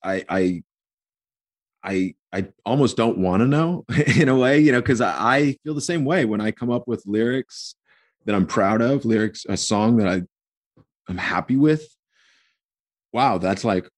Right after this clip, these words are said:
how did I come up with that? And I've even filmed myself writing. Uh, there's a song called Small Town, uh, uh, what is it called? Uh, Uptown Streets,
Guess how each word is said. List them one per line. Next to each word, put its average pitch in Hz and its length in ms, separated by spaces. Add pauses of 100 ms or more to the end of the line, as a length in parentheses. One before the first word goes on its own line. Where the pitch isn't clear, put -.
how 104 280
did 135 120
I 139 100
come 120 160
up 151 160
with 92 120
that? 78 240
And 101 160
I've 117 220
even 170 240
filmed 127 380
myself 98 480
writing. 92 480 (420)
Uh, 80 440 (840)
there's 98 120
a 90 60
song 110 220
called 98 180
Small 107 240
Town, 95 320 (880)
uh, 78 440 (440)
uh, - 200 (320)
what 92 120
is 87 80
it 80 120
called? 78 260
Uh, 76 340 (120)
Uptown 110 340
Streets, - 420